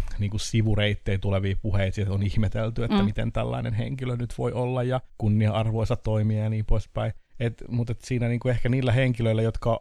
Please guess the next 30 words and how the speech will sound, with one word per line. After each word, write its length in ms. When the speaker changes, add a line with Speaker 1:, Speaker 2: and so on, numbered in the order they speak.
Speaker 1:
näkee 480
vaikka 260
jonkun 240
semmosen 400
virallisen 500
viestintäpuolen, 680
niin 80
unohtuu 360
ehkä 160
se, 160
että 180
Sexpokin 500
on 100
ra-, 220
radikaali, 720
ollut 180
aika 180
radikaali 480
toimija 520
Speaker 2:
Niin, 140
Speaker 1:
ihan 120
Speaker 2:
ja 60
sinä 360
Speaker 1:
alusta 160
Speaker 2:
pissasit 360
Speaker 1:
saakka. 220
Speaker 2:
niihin 240
muroihin 540
<laughs> 60
jo 60